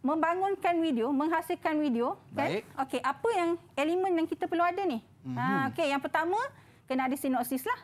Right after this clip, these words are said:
Speaker 2: Mhm, baik.
Speaker 1: Lepas tu skrip dan papan, papan cerita.
Speaker 2: Papan cerita.
Speaker 1: Ah, lepas ni kita akan tengoklah contoh dia. Okey?
Speaker 2: Baik.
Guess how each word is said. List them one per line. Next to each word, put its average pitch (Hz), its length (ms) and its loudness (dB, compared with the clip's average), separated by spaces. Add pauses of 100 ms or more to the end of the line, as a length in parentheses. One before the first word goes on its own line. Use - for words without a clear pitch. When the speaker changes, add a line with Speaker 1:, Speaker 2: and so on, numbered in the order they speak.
Speaker 2:
Mhm, 123 580 -4
baik. 123 160 -6
Speaker 1:
Lepas 269 120 0
tu 415 140 0 (200)
skrip 359 400 -4
dan 277 180 0
papan, 262 340 -2 (280)
papan 302 280 -2
cerita. 262 220 -6
Speaker 2:
Papan 139 220 -4
cerita. 113 220 -8
Speaker 1:
Ah, 294 140 -2
lepas 294 240 -4
ni 320 100 -6
kita - 200 -6
akan 262 160 -6
tengoklah 247 400 -4
contoh 240 360 -2
dia. 208 260 -4 (180)
Okey? - 240 -2
Speaker 2:
Baik. - 100 -8